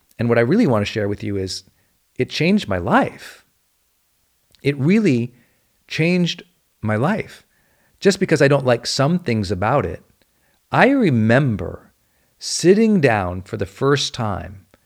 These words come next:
listening to a podcast. I remember the very first time that I connected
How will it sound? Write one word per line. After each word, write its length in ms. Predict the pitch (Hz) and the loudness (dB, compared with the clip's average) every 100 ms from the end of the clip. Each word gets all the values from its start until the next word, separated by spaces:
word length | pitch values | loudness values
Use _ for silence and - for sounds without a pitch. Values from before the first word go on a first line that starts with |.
| _ - | _ -4
listening 420 | 117 120 127 113 | -2 0 -2 -4
to 120 | - | -4
a 60 | 95 | -6
podcast. 640 | 95 87 - 98 104 - _ _ _ _ _ _ _ _ _ _ | -6 -8 -10 -18 -18 -20 _ _ _ _ _ _ _ _ _ _
I 60 | 143 | 0
remember 220 | 165 170 | 2 2
the 100 | 160 | 2
very 360 | 127 160 180 175 | 4 6 6 2
first 320 | 165 160 - | 0 -2 -2
time 340 | 151 131 107 - _ _ - | -4 -4 -6 -12 _ _ -4
that 100 | 117 | 0
I 80 | 120 | 0
connected 840 | - 117 127 143 - 120 117 123 | 0 0 2 0 0 0 0 -4